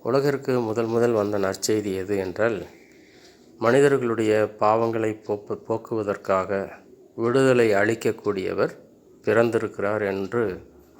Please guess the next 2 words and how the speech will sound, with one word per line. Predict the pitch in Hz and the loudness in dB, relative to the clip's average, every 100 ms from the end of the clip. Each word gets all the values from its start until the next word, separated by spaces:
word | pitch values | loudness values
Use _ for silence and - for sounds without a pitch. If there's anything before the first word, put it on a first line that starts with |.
| - | -4
இடையர்களுக்கு | 113 120 143 139 123 117 110 - 110 107 110 - - | 0 6 8 6 4 -2 -6 -6 -4 -4 -6 -12 -10
அறிவிக்கப்பட்ட | 104 107 120 117 113 - 98 - 95 98 | -4 -2 -2 -2 -6 -8 -10 -4 -4 -4